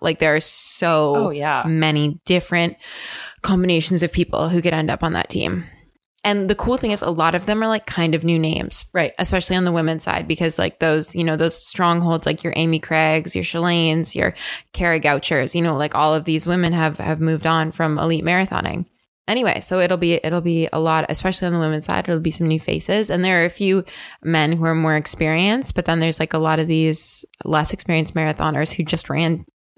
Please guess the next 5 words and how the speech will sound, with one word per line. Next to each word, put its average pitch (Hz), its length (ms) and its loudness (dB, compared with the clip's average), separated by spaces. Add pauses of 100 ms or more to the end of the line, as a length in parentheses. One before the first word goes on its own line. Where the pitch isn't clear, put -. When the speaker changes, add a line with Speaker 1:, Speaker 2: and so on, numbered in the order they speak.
Speaker 1:
standard. 185 340 -2 (540)
Speaker 2:
That's 165 240 -4
really 143 240 2
exciting. 127 460 -4 (680)
Uh, 143 320 2